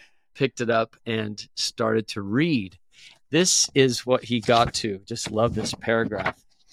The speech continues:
On the bus, he started to read the old beaten Book of Mormon. He did not mind the double columns with every verse numbered because he felt it gave a certain dignified importance to each thought.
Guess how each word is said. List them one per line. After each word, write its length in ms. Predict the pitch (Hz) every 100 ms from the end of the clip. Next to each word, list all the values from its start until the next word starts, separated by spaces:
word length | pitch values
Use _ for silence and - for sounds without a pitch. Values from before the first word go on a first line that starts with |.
| _
On 120 | 147 190
the 100 | 151
bus, 240 | 170 165
he 80 | 147
started 400 | - 156 170 165
to 140 | 156
read 260 | 139 143 117
the 180 | 120 123
old 240 | 139 139
beaten 260 | 143 143 139
Book 200 | 139 147
of 80 | 131
Mormon. 380 | 120 104 110
He 100 | 117
did 160 | 123 127
not 200 | 165 170
mind 200 | 151 156
the 80 | 131
double 300 | 127 139 143
columns 520 | - 151 110 123 -
with 140 | 113
every 220 | 120 120 123
verse 320 | 127 131 -
numbered 420 | 117 110 120 135
because 280 | 135 156 151
he 80 | 160
felt 320 | - 147 151
it 100 | 127
gave 180 | 123 123
a 60 |
certain 400 | 113 180 175 143
dignified 560 | 117 147 131 - 123 117
importance 580 | 120 - 120 113 120 -
to 160 | -
each 200 | 107 -
thought. 300 | - 175 -